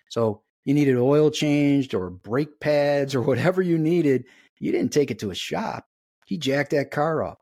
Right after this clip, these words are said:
and he got underneath it. And I saw him, you know, I'd look under there <laughs> when I was young and he's got a, a wrench in his hand and he's turning it and pulling and I, he's groaning. But, you know,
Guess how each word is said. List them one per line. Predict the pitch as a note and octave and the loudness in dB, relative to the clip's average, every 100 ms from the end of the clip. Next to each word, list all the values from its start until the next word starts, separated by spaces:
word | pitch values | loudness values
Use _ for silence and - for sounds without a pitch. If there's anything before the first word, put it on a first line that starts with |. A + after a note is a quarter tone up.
| - | -14
and | F#2 | -4
he | C#3 | -2
got | C#3+ C3+ | 0 0
underneath | C#3 C#3+ C3+ D3+ D#3 G#2 | 0 2 2 2 -2 -6
it. | |
And | F2+ G2 | -6 -6
I | B2 | -4
saw | - C3 C3 | -2 0 0
him, | A#2+ C3 A#2+ - - - - _ | 0 0 -2 -4 -20 -20 -20 _
you | C3 | -2
know, | B2 | -2
I'd | G#2+ D3 B2 A2+ | -2 -4 -6 -2
look | C#3 - | -2 0
under | C#3 C#3+ | 0 2
there | A#2+ - C3+ - | 0 -2 -6 -2
<laughs> | |
when | D#3 B2+ | 0 0
I | - | 2
was | D3 B2 | 0 2
young | C#3 D3 C#3+ | 0 2 0
and | A#2+ - - - - - | -2 -6 -16 -20 -14 -6
he's | E3+ A#2+ | -4 -2
got | C3+ D3+ | -2 0
a, | A#2+ G#2 G#2 - | -2 -4 -8 -8
a | G#2 | -8
wrench | A2+ B2 E3+ D#3+ - | -4 0 2 2 0
in | D#3+ | -2
his | C3 | -2
hand | C3 D3+ D3+ D3 | -2 -2 -2 -4
and | A2+ | -4
he's | C#3 E3 | -4 -4
turning | - - D3 F#3 E3+ E3 | -8 -6 -2 0 2 0
it | D#3 D#3 | -2 -2
and | C#3+ - | -2 -4
pulling | - F3+ F3 E3 D#3 D3+ | -4 0 2 2 2 2
and | A#2+ | 0
I, | A2+ | -4
he's | A2 G#2+ G#2+ | -8 -10 -12
groaning. | - B2 E3 F3+ F3 E3 D#3+ _ _ _ _ _ | -8 0 2 4 2 0 -2 _ _ _ _ _
But, | - - | -8 -2
you | B3 | 0
know, | F3+ | -2